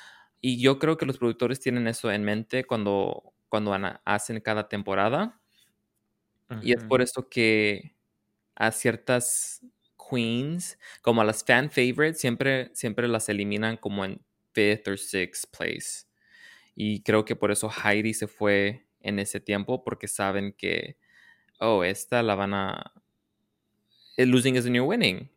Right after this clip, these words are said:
Speaker 1: Ah, va, ya ganó. So, ¿para qué le vamos a llevar hasta el último la historia que queremos que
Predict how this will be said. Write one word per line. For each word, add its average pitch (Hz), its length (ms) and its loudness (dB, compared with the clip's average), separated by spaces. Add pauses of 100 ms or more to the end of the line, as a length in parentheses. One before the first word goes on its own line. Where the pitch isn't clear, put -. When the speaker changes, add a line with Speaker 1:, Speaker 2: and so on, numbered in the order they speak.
(240)
Speaker 1:
Ah, 90 320 0
va, 92 300 -4
ya 110 200 6
ganó. 139 520 2 (120)
So, 110 180 -4
¿para 104 160 -2
qué 113 120 2
le 110 80 2
vamos 110 340 0
a 95 220 0
llevar 98 340 2
hasta 104 240 -4
el 92 80 -2
último 101 540 -4 (340)
la - 100 -4
historia 104 360 0
que - 140 -10
queremos 101 380 -4
que 98 280 -6